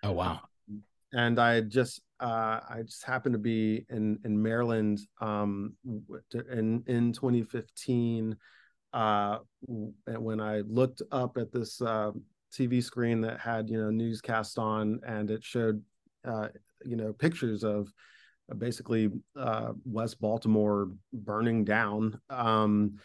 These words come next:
Speaker 2: and, uh, <clears throat> this was, uh,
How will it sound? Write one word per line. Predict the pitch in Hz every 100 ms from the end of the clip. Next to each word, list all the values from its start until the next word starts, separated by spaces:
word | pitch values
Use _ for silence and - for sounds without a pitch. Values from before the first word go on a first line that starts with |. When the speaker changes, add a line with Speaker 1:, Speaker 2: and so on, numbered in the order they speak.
| - - _ _ _
Speaker 2:
and, | 139 113 113 110
uh, | 113 110 107 101 104 _ - -
<clears throat> | 131 110 95 - _ _ _ _ _ _ -
this | 127 110 -
was, | 110
uh, | 110 107 104 101 104